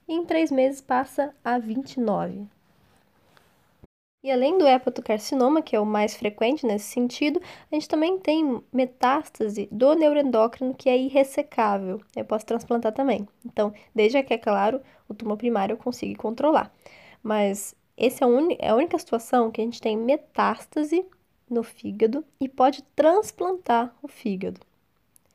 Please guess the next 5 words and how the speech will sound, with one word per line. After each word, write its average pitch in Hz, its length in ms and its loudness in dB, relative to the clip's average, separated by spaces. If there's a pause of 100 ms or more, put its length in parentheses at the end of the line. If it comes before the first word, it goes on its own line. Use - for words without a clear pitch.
(440)
Nas 370 160 2
crianças, 269 720 0 (260)
eu, 233 280 2
eu 247 100 2
tenho 262 420 2